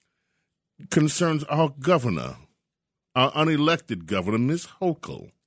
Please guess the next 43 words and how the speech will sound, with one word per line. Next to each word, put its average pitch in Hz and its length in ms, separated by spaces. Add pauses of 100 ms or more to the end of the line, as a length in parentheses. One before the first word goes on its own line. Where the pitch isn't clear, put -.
(460)
And 98 160
we'll 110 100
deal 117 220
with 110 160
that. 110 340 (400)
Uh, 110 280 (360)
Jacqueline 226 400
Carr's 208 300
gonna 127 160
come 110 240
in 85 240
because 120 360
New 151 140
York 160 300
has 131 160
had, 120 340 (380)
we've 147 100
had 165 180
some 160 160
news 160 200
concerning 151 640
the 143 140
elections 139 520
that 104 100
might 117 220
affect 120 300
the 117 80
primary. 95 600 (680)
And 104 200
rather 127 220
than 117 240
me 135 160
bumble 123 480
my 120 240
way 95 240
through 101 300
it, 131 160 (320)
we've 113 220
asked 127 240
for 139 100
the 131 180
experts. - 680 (360)
So 101 360